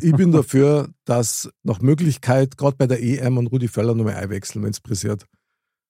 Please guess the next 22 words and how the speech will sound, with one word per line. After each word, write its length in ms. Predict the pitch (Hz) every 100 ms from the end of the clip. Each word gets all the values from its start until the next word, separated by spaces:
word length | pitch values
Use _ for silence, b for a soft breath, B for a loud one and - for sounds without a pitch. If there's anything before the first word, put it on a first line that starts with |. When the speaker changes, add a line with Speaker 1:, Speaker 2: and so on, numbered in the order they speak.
| -
Speaker 2:
Das 280 | 117 - 117
Speaker 1:
Weil, 240 | 156 135
weil 260 | 151 - 160
einen 120 | 202
macht 300 | 165 160 -
er 120 | 147
immer. 300 | 175 165 120 101 -
Speaker 2:
Das 180 | 147 -
Speaker 1:
<laughs> 0 |
Speaker 2:
stimmt. 420 | 262 120 - -
Der 120 | 139
ist 100 | 147
immer 200 | 180 151
vor 140 | 123 120 110
Angriff. 300 | 110 107 107 -
Das, 300 | 131 180 -
äh, 100 | 196
Speaker 1:
Absolut. 640 | 135 139 143 143 135 135
Speaker 2:
das, 300 | 123 120 -
das 160 | 123 113
stimmt, 320 | - 104 95 98
ja. 180 | 101